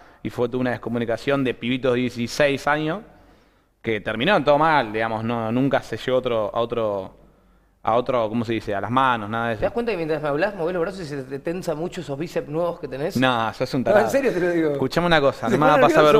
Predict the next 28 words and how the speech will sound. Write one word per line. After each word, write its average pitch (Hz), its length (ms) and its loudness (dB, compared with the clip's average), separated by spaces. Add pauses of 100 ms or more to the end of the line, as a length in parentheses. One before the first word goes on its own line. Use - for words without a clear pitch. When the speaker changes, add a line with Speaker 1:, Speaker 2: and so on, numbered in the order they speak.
Speaker 1:
vergüenza, 123 260 4
no 143 140 4
me 151 80 4
Speaker 2:
Pero - 20 10
Speaker 1:
va, 165 60 12
Speaker 2:
es 285 60 10
Speaker 1:
no 269 60 12
me - 60 10
va 160 120 12
Speaker 2:
verdad, 208 240 4 (240)
es 226 80 2
verdad. 262 340 4 (160)
Sentí 185 320 -6
que 269 80 0
tenés, 220 280 -2
yo 240 100 0
tengo 262 220 0
pelo 269 180 2
nuevo, 330 240 0
vos 285 160 2
tenés 277 200 0
bíceps 254 360 -4
nuevos. 214 520 -2
Speaker 1:
Hemos 254 320 6
hecho 247 200 2
algunos 214 320 2
implantes, 143 440 2
sí. 147 260 0